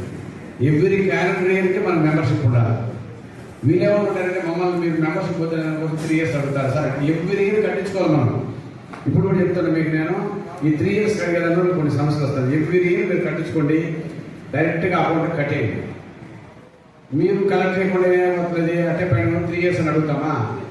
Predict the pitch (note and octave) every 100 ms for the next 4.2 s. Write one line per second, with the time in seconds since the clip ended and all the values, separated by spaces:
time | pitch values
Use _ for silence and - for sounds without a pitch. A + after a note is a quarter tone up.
0 | C3+ D3 D3 C#3+ C3+ D#3 D3+ D3+ C#3 B2+
1 | C3+ A#2+ B2 B2+ - - D#3+ - B2 -
2 | - A#2+ C#3 C3+ C#3 C#3+ D3 C#3 C3 B2+
3 | C3 C3+ B2+ C#3 C3+ - B2+ A#2+ B2+ B2
4 | B2